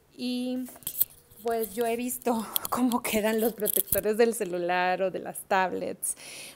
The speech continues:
del uso, ¿no? Entonces yo sé que el robot es de alta, eh, calidad y que no hay ningún problema si le cae gotas de algo, inclusive si está caliente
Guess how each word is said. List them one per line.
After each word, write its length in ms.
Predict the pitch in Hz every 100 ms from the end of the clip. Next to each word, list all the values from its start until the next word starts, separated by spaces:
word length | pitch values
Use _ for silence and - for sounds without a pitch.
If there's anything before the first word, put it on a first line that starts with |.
| -
del 300 | 190 196 202
uso, 460 | 254 247 214 180 185
¿no? 240 | 190 196
Entonces 640 | 214 - 214 214 226 214
yo 160 | 196 208
sé 180 | - 208
que 460 | - 214 196 175 - - - - - -
el 180 | 214 202
robot 380 | 202 202 214 214
es 120 | 220
de 80 | 220
alta, 280 | 202 - 233 - - - - - -
eh, 400 | 220 202 190 185 -
calidad 720 | 214 202 196 214 208 220 226
y 160 | 214 202
que 160 | 214
no 140 | 208 214
hay 80 |
ningún 340 | 220 233 226 220
problema 540 | 208 214 208 202 196
si 120 | 214
le 180 | 220 190
cae 340 | - 214 208 196
gotas 400 | 202 196 208 196
de 80 |
algo, 240 | 185 190 202
inclusive 420 | 202 202 214 202
si 100 | 208
está 220 | 220 202
caliente 720 | - 202 190 190 185 - 233